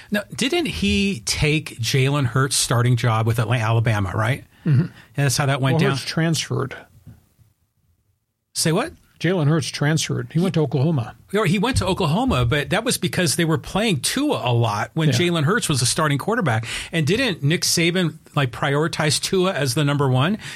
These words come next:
Speaker 1: And then Jalen kinda got booted. But now you look at their N F L careers, which one do you like better?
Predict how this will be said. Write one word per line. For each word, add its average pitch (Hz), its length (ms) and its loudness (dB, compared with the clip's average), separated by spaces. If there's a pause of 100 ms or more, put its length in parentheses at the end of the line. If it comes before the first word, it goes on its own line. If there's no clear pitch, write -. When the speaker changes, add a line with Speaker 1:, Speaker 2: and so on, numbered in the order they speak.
(120)
Speaker 1:
And 143 100 0
then 143 120 2
Jalen 143 380 2
kinda 135 260 0
got 113 320 0
booted. 120 460 0 (340)
But 165 300 -2
now 208 240 2
you 180 100 2
look 175 220 0
at 143 120 -2
their 135 120 0
N 135 140 2
F 143 120 -2
L 151 160 0
careers, 165 400 0
which 170 180 0
one 170 120 2
do 147 60 2
you 139 60 2
like 123 200 0
better? 127 240 -2